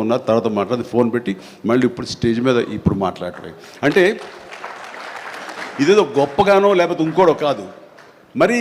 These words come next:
ఎక్కడ చూసినా చిరంజీవి వస్తున్నాడు, too much of exposure అంటే ఎస్ అనుకోని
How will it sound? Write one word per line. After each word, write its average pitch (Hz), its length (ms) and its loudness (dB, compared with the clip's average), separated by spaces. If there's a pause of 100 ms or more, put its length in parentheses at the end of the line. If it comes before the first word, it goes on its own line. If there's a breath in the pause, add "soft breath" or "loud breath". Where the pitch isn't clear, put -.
(120)
ఎక్కడ 214 180 0
చూసినా 196 260 2
చిరంజీవి 175 460 4 (500)
వస్తున్నాడు, 151 420 -2 (340)
too 151 160 0
much 160 200 0
of 147 140 0
exposure 143 520 0 (140)
అంటే 151 180 0 (360)
ఎస్ 180 200 2 (100)
అనుకోని 160 420 2